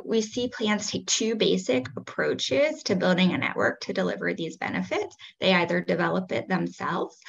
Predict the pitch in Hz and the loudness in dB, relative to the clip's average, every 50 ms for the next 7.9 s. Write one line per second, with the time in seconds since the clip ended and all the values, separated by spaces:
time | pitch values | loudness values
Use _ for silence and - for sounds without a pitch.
0 | - - - - - 214 202 190 190 185 - 226 233 240 254 294 302 233 180 170 | -16 -16 -8 0 4 4 6 4 4 4 6 6 8 8 6 6 4 4 2 2
1 | 185 - - - - - - - - - - - - - 165 170 - - - - | 0 0 -2 -2 -2 -2 -2 0 -2 -2 -2 -2 -4 -4 -4 -4 -4 -6 -6 -6
2 | - - 196 - - _ - 190 - - - - - 185 185 - - 208 190 190 | -6 -6 -8 -10 -14 _ -8 -6 -6 -4 -2 -2 -4 -4 -4 -6 -4 -2 -2 -2
3 | 185 - - - - - - - - 214 190 185 - 104 - - - - - - | -2 -2 -4 -4 -2 -2 -2 -2 0 0 0 0 0 -2 -4 -4 -6 -6 -8 -6
4 | - - - - - - - - - - - 113 - - - - - - - - | -6 -6 -4 -2 -2 -2 -2 -4 -4 -2 0 0 0 0 -2 -6 -12 -14 -14 -14
5 | - - - _ - 196 185 180 175 170 165 160 160 170 165 - - - - - | -14 -16 -10 _ 4 4 6 6 6 6 4 4 2 2 0 0 0 0 0 2
6 | - 208 208 190 190 247 262 262 262 - - 202 190 190 190 185 185 180 - - | 2 2 2 2 2 2 2 2 2 -2 -2 0 2 4 4 4 2 0 -2 -4
7 | - 190 - - 175 170 170 170 170 180 - - - - - 185 185 | -4 -4 -4 -2 -2 0 0 0 0 0 -2 -4 -4 -2 -2 -2 -2